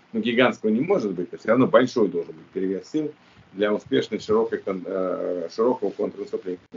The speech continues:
Пока украинская армия таких сил нет. Поэтому разведка боем показала, что прочность обороны очень, мягко выражаясь, э, никакая. М, вот. Но, тем не менее, пока ещё наступать,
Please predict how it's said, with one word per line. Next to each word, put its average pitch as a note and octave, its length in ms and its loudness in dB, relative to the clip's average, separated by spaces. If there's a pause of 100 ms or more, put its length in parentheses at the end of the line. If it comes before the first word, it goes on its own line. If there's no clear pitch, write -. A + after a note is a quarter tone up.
Пока - 260 4
украинская A2+ 500 -2
армия G2+ 120 -8
таких G2 340 -18
сил G#2 140 -8
нет. G2 220 -16 (640)
Поэтому G2 560 0
разведка A2 440 0
боем A#2 280 4
показала, G#2 500 2
что - 160 -10
прочность F#2 520 -2
обороны F#2 440 -4
очень, D#2+ 260 -20 (720)
мягко G2+ 380 0
выражаясь, F#2+ 580 0 (480)
э, E2+ 120 -6
никакая. C3 760 0 (440)
М, G2 420 -4
вот. G2+ 260 2
Но, B2 160 0
тем D#3 220 -2
не B2+ 80 4
менее, A#2+ 260 0
пока A2+ 340 -2
ещё G2+ 220 -4
наступать, G#2+ 720 0